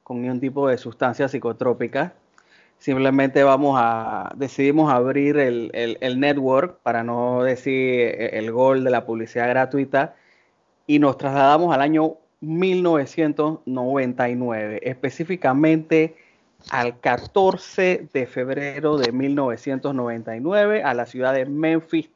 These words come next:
Tennessee, en el Memphis Pyramid, con una capacidad de diecinueve mil veintiocho personas.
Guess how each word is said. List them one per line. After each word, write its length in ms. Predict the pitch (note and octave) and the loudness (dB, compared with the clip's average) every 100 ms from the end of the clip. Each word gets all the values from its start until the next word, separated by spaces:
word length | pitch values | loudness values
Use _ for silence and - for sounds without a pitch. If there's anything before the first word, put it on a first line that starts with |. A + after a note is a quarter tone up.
| - | -2
Tennessee, 880 | D#3+ D3+ C3+ - D#3+ D3+ - D#3 D#3 _ _ _ _ | 0 0 -2 -6 -8 -8 -12 -18 -20 _ _ _ _
en 200 | - A#2+ | -12 -8
el 200 | A2+ A2 | -6 -6
Memphis 720 | A2+ D3 D3 C#3+ D3+ D3 - _ | -2 0 0 -2 -4 -4 -4 _
Pyramid, 460 | - D3 B2 A#2 G2 - _ _ _ _ _ | 2 4 4 -2 -10 -20 _ _ _ _ _
con 200 | A#2+ B2+ | -2 0
una 180 | D3 C#3 | 0 0
capacidad 460 | B2 A#2 - C#3 | 0 -2 -2 -2
de 80 | C#3 | 0
diecinueve 560 | C#3 B2 A#2+ A#2+ A#2 A#2+ | -2 -6 -8 -6 -4 -4
mil 240 | C#3 C#3+ | -4 -4
veintiocho 720 | C#3+ D3 C3 A#2+ B2+ B2 C3+ | -2 -2 -2 -6 -8 -6 -6
personas. 640 | A2+ F#2+ C#3+ A2+ G2+ - | -8 -8 -6 -6 -8 -20